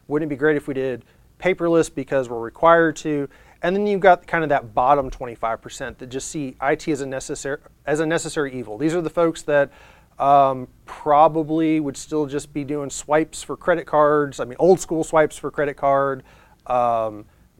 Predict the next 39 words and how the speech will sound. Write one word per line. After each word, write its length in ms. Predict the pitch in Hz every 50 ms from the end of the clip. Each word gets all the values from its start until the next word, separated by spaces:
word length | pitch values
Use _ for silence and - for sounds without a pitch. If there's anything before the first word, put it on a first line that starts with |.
| _ _ _ _
and 140 | - 160 175
they, 60 | 202 208 214
they're 160 | 185 220 226
the 80 | 214 202
ones 200 | 190 185 170 -
that 140 | 170 170 170 - _ _ _ _ -
you'll 120 | 160 160
sometimes 400 | - - 175 170 165 156 147 -
hear, 140 | - 156 147
and 100 | 143 139
I, 100 | 147 143 -
I 80 | 143
mean, 220 | 147 147 143 135 135
this 180 | 143 143 -
is 100 | 156 151
no 120 | 160 175 165
joke. 320 | 156 185 170 143 127 - 135
I've 160 | 139 135 - _ _ _ _
gone 320 | - 131 120 139 143 143 143
and 100 | 139 -
sat 240 | - 147 151 -
with, 260 | 139 139 143 123 123 -
um, 280 | 139 139 139 131 123 - _ _ _ _
C-level 480 | - - - 165 160 160 160 147 156 151
people 300 | - 185 180 160 151 139
before 340 | 123 135 - - 143 139 139
in 60 | 135
organizations 560 | 135 135 127 139 127 135 135 139 - - 135 120
that 80 | 135
say, 400 | - - 143 135 135 131 131 127 - _ _ _ _ -
"All 180 | - 139 147 156
I 60 | 160
need 200 | 160 160 156 147
is 80 | 139 131
a 60 | -
pen 320 | - - - 160 170 175
and 80 | 170 160
a 40 | 151
piece, 260 | - - 175 165